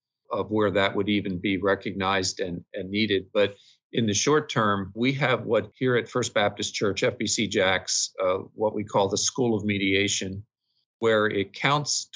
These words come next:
toward the reconciliation specialization.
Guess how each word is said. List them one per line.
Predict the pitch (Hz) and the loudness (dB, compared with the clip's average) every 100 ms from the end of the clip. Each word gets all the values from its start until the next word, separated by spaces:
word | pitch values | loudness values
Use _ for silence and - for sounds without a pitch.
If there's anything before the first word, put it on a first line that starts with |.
| - | -2
toward | 143 143 143 135 - | 2 2 2 -2 -8
the | 135 | -4
reconciliation | 117 117 - 117 127 117 110 117 113 120 | 0 0 0 -2 0 2 2 2 0 -2
specialization. | 113 - 117 113 120 113 117 123 117 - 120 120 | -2 0 0 0 0 -2 0 0 0 -2 -4 -6